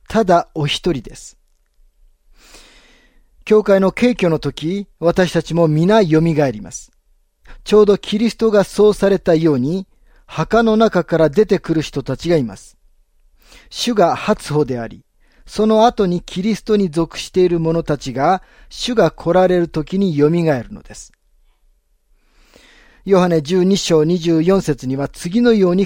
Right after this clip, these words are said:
書かれています。「誠に誠にあなた方に告げます。一粒の麦がもし地に落ちて死ななければ、それは一つのままです。しかしもし死ねば、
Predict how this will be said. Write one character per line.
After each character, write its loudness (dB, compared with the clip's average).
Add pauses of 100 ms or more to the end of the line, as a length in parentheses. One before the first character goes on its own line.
書 -8
か -2
れ 2
て -12
い -16
ま -18
す。 -20 (2500)
「誠 2
に 4
誠 2
に 2
あ 4
な 4
た -2
方 0
に 0
告 -12
げ -8
ま -10
す。 -20 (1120)
一 -4
粒 -2
の 2
麦 0
が -2
も 0
し -6
地 -4
に 2
落 0
ち -16
て -2
死 -10
な 2
な 0
け -8
れ -10
ば、 -12
そ -6
れ 0
は 2
一 -4
つ -10
の 0
ま -2
ま -10
で -20
す。 -20 (520)
し -14
か 0
し -6
も 0
し -6
死 -6
ね 0
ば、 0